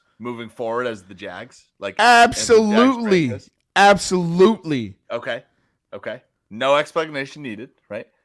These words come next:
Speaker 1: Flip side, do you as the Ravens organization trust Lamar Jackson moving forward?
Speaker 2: Absolutely.
Speaker 1: Okay.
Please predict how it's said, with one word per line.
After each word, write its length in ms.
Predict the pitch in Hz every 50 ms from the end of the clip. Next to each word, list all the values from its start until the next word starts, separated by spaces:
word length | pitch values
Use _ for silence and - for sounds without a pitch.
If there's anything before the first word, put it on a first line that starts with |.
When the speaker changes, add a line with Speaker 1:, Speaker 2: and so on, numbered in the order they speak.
| _ _ _ _ _ _ _ _ _ _ _ _ _ _ _ _ _ _
Speaker 1:
Flip 360 | _ - - 160 190 226 220
side, 440 | - - - 120 98 90 90 113 - _ _ _ _ _ _ _ _ _ _ _ _ _ _ _
do 120 | 120 131
you 360 | 135 139 147 170 190 208 208
as 140 | 202 180 147
the 120 | 147 170
Ravens 500 | 156 139 143 147 151 156 147 156 151 135
organization 800 | - - 135 135 131 139 135 123 110 123 123 123 - - 120 107
trust 560 | 95 - - - 120 117 113 110 - - _ -
Lamar 340 | 110 107 101 104 101 101
Jackson 480 | 95 98 95 95 95 90 - - 90 90
moving 260 | 90 85 78 85 80
forward? 360 | _ _ - 62 55 _ _ _ _ _ _ _ _
Speaker 2:
Absolutely. 920 | - 135 170 202 208 - - 220 208 202 202 220 233 226 196 165 135 107 95 _ _ _ _ _ _ _ _ _ _ _ _ _ _ _ _ _ _ _ _ _ _ _ _
Speaker 1:
Okay. 140 | _ -